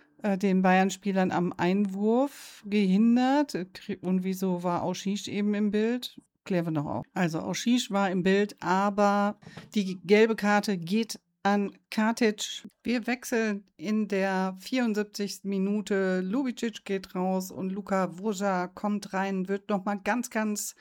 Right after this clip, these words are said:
feste gedrückt vom Trainer und außerdem geht Kurucay und dafür kommt Maximilian Wöber. Doch, ich denke an diesen Pass in der letzten Woche. Nein, bitte lass es jetzt nicht passieren. Fünfzehn Minuten, wir schaffen das, wir schaffen das, wir schaffen das.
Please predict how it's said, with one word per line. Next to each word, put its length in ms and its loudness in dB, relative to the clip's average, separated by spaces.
feste 480 0
gedrückt 420 -2
vom 380 0
Trainer 500 0
und 180 -4
außerdem 440 -4
geht 260 -6
Kurucay 760 -2
und 360 -6
dafür 440 -2
kommt 360 -4
Maximilian 640 -2
Wöber. 420 0
Doch, 500 2
ich 160 -4
denke 380 0
an 160 -2
diesen 280 -2
Pass 340 -2
in 200 -4
der 120 2
letzten 420 -2
Woche. 320 0
Nein, 340 0
bitte 220 -6
lass 240 -4
es 140 -10
jetzt 260 -6
nicht 160 -6
passieren. 480 -2
Fünfzehn 460 -4
Minuten, 340 0
wir 120 -4
schaffen 300 -6
das, 240 -6
wir 120 -4
schaffen 360 -6
das, 320 -6
wir 220 -6
schaffen 460 -6
das. 440 -8